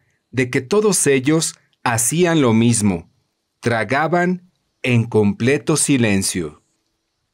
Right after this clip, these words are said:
"La gorda es una gran cocinera", dijo al terminar. "Solía alimentarme. Hace siglos de ello, antes de odiarme,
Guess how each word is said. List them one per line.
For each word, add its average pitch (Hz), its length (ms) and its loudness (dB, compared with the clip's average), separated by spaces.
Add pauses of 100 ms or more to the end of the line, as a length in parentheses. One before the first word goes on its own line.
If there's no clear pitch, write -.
(2250)
"La 123 200 -2
gorda 208 360 0
es 208 180 -2
una 180 260 0
gran 139 340 -2
cocinera", 117 920 -2 (640)
dijo 170 640 0
al 113 220 -2
terminar. 104 720 0 (1200)
"Solía 208 540 0
alimentarme. 120 1000 -2 (800)
Hace 233 340 -2
siglos 190 480 0
de 120 220 2
ello, 117 400 -4 (440)
antes 262 520 -2
de 143 100 2
odiarme, 120 800 0